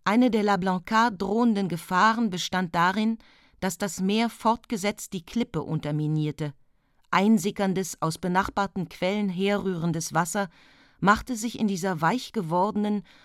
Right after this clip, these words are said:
von Felsstücken untermischten Tonmasse bemerkbar. Und es kam jeden Sommer vor, dass sich riesige Blöcke lösten und mit gewaltigem Getöse ins Wasser plumpsten.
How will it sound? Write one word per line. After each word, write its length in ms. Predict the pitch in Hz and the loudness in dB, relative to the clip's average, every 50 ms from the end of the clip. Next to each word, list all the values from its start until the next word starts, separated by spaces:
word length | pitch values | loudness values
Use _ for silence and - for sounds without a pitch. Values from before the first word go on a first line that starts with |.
| _ _ _ | _ _ _
von 220 | - 190 185 175 | -4 -2 -2 -2
Felsstücken 760 | 165 - 226 220 254 - - - - - 226 220 - 214 - | 0 -2 -2 -2 0 -2 -4 -6 -4 -4 -4 -4 -4 -4 -4
untermischten 680 | - 190 170 185 185 185 233 247 - - - 196 185 165 | -4 -4 -2 0 0 0 0 0 -2 -4 -4 -6 -6 -4
Tonmasse 600 | - 190 185 196 208 202 196 196 190 - 220 196 | -4 -4 -2 0 0 0 -2 -2 -4 -6 -8 -6
bemerkbar. 720 | 165 202 196 196 196 196 202 - - - 135 131 123 131 _ _ _ _ _ _ _ _ _ _ _ - | -4 0 0 2 2 0 -2 -4 -6 -4 -4 -4 -4 -6 _ _ _ _ _ _ _ _ _ _ _ -6
Und 140 | - 175 175 | -4 -4 -2
es 120 | 165 - | -4 -2
kam 220 | - 190 175 170 | 2 2 2 4
jeden 340 | 175 165 180 214 226 214 170 | 2 2 0 0 0 0 0
Sommer 280 | 143 170 165 170 165 156 | 0 0 0 0 0 -2
vor, 360 | - - - 170 180 185 175 - - - - - _ - | -2 -4 -2 0 0 0 -2 -6 -16 -20 -20 -20 _ -8
dass 140 | - 185 - | -6 -4 -4
sich 240 | 208 175 - 214 | -4 -4 -2 0
riesige 420 | 214 233 269 277 247 254 180 196 160 | 2 4 4 4 2 0 0 0 0
Blöcke 380 | 151 165 175 208 214 - 170 | 0 2 0 0 0 0 -2
lösten 560 | 156 156 151 156 170 - - - 208 202 202 - - - - - | 0 0 0 0 -2 -4 -6 -4 -4 -4 -4 -6 -10 -20 -10 -4
und 140 | - 190 | -2 0
mit 160 | 190 175 165 - | 0 -2 -2 -2
gewaltigem 640 | 180 156 165 160 180 226 - 220 185 185 185 170 | 0 2 4 4 4 2 -2 -6 -6 -4 -4 -2
Getöse 500 | 170 165 165 - 170 170 180 190 160 196 | -2 -4 -4 -4 -2 -2 -2 -2 -2 -2
ins 240 | - 196 - - 165 | -4 -4 -4 -2 -2
Wasser 260 | 185 180 - - 143 | -2 -2 -2 -6 -8
plumpsten. 680 | - - - 143 131 131 - - - - - 139 139 | -8 -6 -6 -4 -4 -4 -4 -8 -12 -8 -8 -8 -8